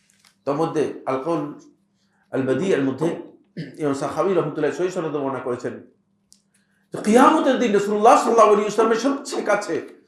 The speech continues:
স্থান লাভ করতে পারবে ওই সমস্ত ব্যক্তিরা যারা অধিক পরিমাণে আল্লাহ রাসূল সাল্লাল্লাহু আলাইহি ওয়াসাল্লাম সালাত আদায় করবে, অধিক পরিমাণে রাসূল সাল্লাল্লাহু আলাইহি ওয়াসাল্লাম সালাত আদায় করবে, তারা স্থান পাবে। হাদিসটিকে ইমাম সাখাবী রহমতুল্লাহ নিজেই হাসান বলেছেন,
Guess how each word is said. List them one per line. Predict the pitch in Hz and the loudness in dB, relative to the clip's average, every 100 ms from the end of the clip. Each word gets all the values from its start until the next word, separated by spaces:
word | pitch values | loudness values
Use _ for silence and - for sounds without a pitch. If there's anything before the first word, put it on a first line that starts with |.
| _ _ _ _ | _ _ _ _
স্থান | - - 240 226 | -14 0 4 6
লাভ | 202 202 | 4 2
করতে | 208 214 | 0 4
পারবে | 202 196 196 | 4 6 4
ওই | 233 | 2
সমস্ত | 247 240 220 | 0 0 2
ব্যক্তিরা | 180 - 180 160 - - - _ _ | 2 2 2 2 2 -4 -16 _ _
যারা | 139 185 - | 0 0 2
অধিক | 165 202 - | 0 0 0
পরিমাণে | 185 175 170 165 | 4 4 4 2
আল্লাহ | 143 143 | 2 0
রাসূল | 139 180 | 0 -4
সাল্লাল্লাহু | 160 151 139 | -4 -4 -4
আলাইহি | 139 | -8
ওয়াসাল্লাম | - | -6
সালাত | 120 113 | -6 -6
আদায় | - 95 | -8 -16
করবে, | - - _ _ _ _ _ _ _ _ _ _ _ _ _ _ | -18 -20 _ _ _ _ _ _ _ _ _ _ _ _ _ _
অধিক | 151 202 185 | -2 -2 0
পরিমাণে | 165 151 139 | -2 -2 -4
রাসূল | 131 147 | -8 -12
সাল্লাল্লাহু | |
আলাইহি | |
ওয়াসাল্লাম | 135 135 123 | -12 -12 -8
সালাত | 117 110 | -8 -8
আদায় | 110 98 | -10 -14
করবে, | 98 98 _ _ _ _ | -20 -20 _ _ _ _
তারা | 151 | -4
স্থান | 156 - 135 113 | -4 -6 -8 -8
পাবে। | - - - _ _ _ - | -12 -16 -20 _ _ _ -6
হাদিসটিকে | 156 - - 151 131 - - _ _ - | -6 -6 -6 -4 -4 -6 -14 _ _ -6
ইমাম | 156 | -4
সাখাবী | - 139 180 185 | -4 -2 -2 0
রহমতুল্লাহ | 151 - 151 135 | 0 -2 -6 -4
নিজেই | 147 160 | -2 -4
হাসান | - 139 110 | -4 -6 -8
বলেছেন, | 110 95 - | -8 -14 -20